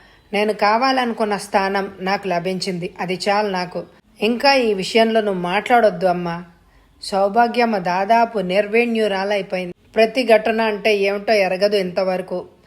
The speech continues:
తనేమన్నా భర్త మౌనం వహించేవాడు.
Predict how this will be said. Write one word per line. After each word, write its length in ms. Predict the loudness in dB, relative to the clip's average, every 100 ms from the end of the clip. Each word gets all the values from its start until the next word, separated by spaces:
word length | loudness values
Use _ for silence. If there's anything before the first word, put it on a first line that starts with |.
| _ _ 0 4
తనేమన్నా 500 | 6 4 2 0 2
భర్త 380 | 2 2 2
మౌనం 420 | 0 0 -2 -4 -2
వహించేవాడు. 720 | -4 -4 -4 -2 -2 -4